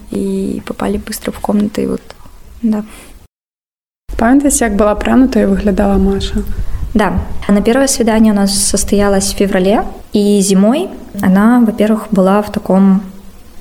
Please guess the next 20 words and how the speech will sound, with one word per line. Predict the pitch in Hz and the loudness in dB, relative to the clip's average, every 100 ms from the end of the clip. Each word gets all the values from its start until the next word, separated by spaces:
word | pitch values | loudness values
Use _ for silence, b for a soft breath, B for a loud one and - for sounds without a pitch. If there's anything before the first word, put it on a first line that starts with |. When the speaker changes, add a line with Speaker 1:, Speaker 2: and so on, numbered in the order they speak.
| - - - | -20 -18 -6
Speaker 3:
ярко-синем | 202 180 - 185 - 196 190 180 165 175 - - | -2 0 -2 -4 0 2 4 2 0 -4 -8 -8
ватнике | 185 180 156 220 214 277 359 - - - B B B B - | -4 -2 -2 -2 -2 -2 -4 -10 -20 -20 B B B B -8
с | 190 | -2
желтой | 190 214 - | 0 0 0
биркой. | 170 170 - - | 0 -2 -2 -4
<laughs> | 165 B B B B B B B B B B B B - - - - | -2 B B B B B B B B B B B B -18 -20 -10 -2
Вот. | 175 180 160 - - - - | 0 0 -2 -6 -14 -16 -12
Это | - | -6
такое | 180 190 165 | -2 0 0
первое, | 190 180 170 | 0 2 0
что | 170 170 | 0 -2
бросилось | 160 175 - 165 160 | 0 0 0 0 0
в | 160 | 0
глаза. | 170 165 208 269 | 0 2 2 2
Он | 190 180 | 2 0
такой | - 180 160 - - 208 | -4 -2 -2 -2 -4 -2
неестественно | 202 190 196 196 202 208 - 185 175 | 4 4 4 2 -2 -2 -2 0 2
большой, | 175 175 - 220 247 | 0 0 2 2 4
очень | 185 196 | 2 0
тяжелый. | 175 175 180 185 269 220 | 0 0 2 2 2 0